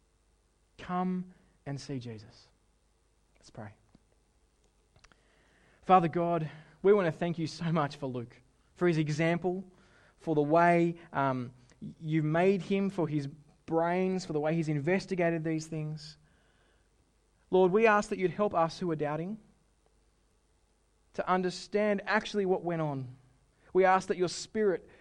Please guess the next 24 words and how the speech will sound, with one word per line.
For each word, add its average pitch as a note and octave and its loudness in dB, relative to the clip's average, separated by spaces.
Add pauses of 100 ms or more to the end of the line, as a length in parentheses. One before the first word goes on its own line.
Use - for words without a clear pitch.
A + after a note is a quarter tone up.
(140)
would F3+ 4
convict F3+ -2
us D#3 0
of D#3 -10
the D#3+ -8
truth G#3+ -4
of D#3+ -10
Jesus, D3+ -2 (840)
that F3 -2
as F3 2
we G3+ 6
look G#3+ 4
through G#3+ -2
this G3+ -6
account G3 0
over E3+ 0
the F#3 0
next F#3 -6
ten F3+ -6
weeks, E3+ -6
we G3 2
would F3+ -4
be E3 -6
captivated. C#3+ -8